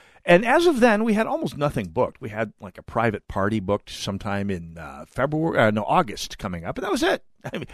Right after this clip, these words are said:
eight months off. Well, that changed over this past week. We got three gigs to report, and they're all coming up pretty quick, actually, four to report, three of them fairly soon. So, do real quick here. Two weeks from tonight, we're gonna be at the Stillwater Bowl. That's right, back at Stillwater. We were the last band to play there before the pandemic,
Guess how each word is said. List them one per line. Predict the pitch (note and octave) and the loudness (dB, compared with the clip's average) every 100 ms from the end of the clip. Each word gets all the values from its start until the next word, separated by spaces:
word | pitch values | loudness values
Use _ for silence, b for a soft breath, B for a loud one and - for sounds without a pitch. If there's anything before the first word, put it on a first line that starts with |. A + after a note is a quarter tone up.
| B | B
eight | A3+ B3 | 0 4
months | A#3+ - | 4 6
off. | A3 C3+ - B B B B - | 4 4 2 B B B B 2
Well, | A3 | 6
that | B3 A3 | 6 4
changed | G#3+ A#3 F3+ | 0 2 2
over | C#3+ A2+ | 2 2
this | F#2+ | -6
past | - F2+ - | -8 -8 -8
week. | B2 | -10
We | A2 | -4
got | A2+ | -4
three | - A#3 C#4+ | -4 0 0
gigs | F3+ E3 C3 | 4 2 0
to | - | 0
report, | A2 F#2 G2+ G#2 A#2+ | 0 2 0 0 0
and | G#2 F#2+ | -4 -2
they're | C#3+ | 0
all | B3+ | 0
coming | - G3 F#3+ | -2 -2 -2
up | - | -2
pretty | G3+ | -4
quick, | - G3+ - | 0 -2 0
actually, | B2+ C#3 A2+ | -4 -6 -8
four | - - F#2 | -10 -6 -4
to | - | -2
report, | F#2+ E2 F2+ G2+ - | -4 -4 -2 -2 -2
three | - D#3+ | 0 2
of | C3 | 2
them | A2+ | 0
fairly | - C#3 B2+ A2 | -2 -2 0 -2
soon. | - G2+ D2 _ | -2 -4 -4 _
So, | - - - _ _ - | -4 -4 -4 _ _ -4
do | C#3+ | 4
real | D#3 C#3 | 6 6
quick | D#3 C3+ | 4 0
here. | G#2 C#2+ b b b b b b b | 0 -6 b b b b b b b
Two | C#4+ | 6
weeks | D4 C4 - | 6 4 0
from | A#3 A3 | 0 0
tonight, | - F#3+ E3 E3+ D3 A#2 - - - | 0 0 2 2 4 2 -2 -14 -10
we're | - C3 | -4 -2
gonna | C#3 | 0
be | B2+ C3 | 4 2
at | A#2+ | 2
the | |
Stillwater | - - A3 G3 F3+ F3 D#3+ | -6 4 6 8 6 4 0
Bowl. | B2 C#3 A2+ E2+ | 2 2 2 0
That's | A2+ - C3 | -6 -4 -2
right, | G#2+ F#2 | -2 -2
back | B2+ G#3+ | -4 -4
at | - | -6
Stillwater. | - - D#3+ B2 G2+ A2 B2 | -8 -2 0 2 2 0 0
We | B2 | -2
were | A2+ G#2+ | -2 -2
the | A2 | -4
last | G#2 C#3+ B3 A#3+ F#3 | -4 -4 -6 -8 -2
band | G3 F#3+ | 0 0
to | F3 | -2
play | - D#3+ D3+ | 0 0 2
there | D3+ D#3 | 2 0
before | B2 C3+ C#3 | -2 2 2
the | B2 | 2
pandemic, | - A#2+ G#2 F#2+ F2 G2+ - | -2 -4 -6 -6 -6 -4 -6